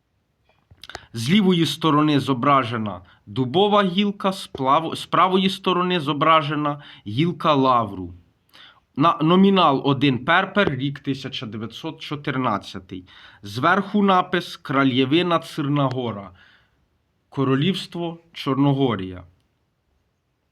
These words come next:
На іншій стороні монети зображений король Чорногорії Нікола Перший, портрет короля Ніколи Першого,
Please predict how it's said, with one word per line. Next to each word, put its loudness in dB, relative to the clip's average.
На -8
іншій -2
стороні 0
монети 0
зображений 0
король 4
Чорногорії 2
Нікола 2
Перший, -2
портрет 0
короля 2
Ніколи 0
Першого, 0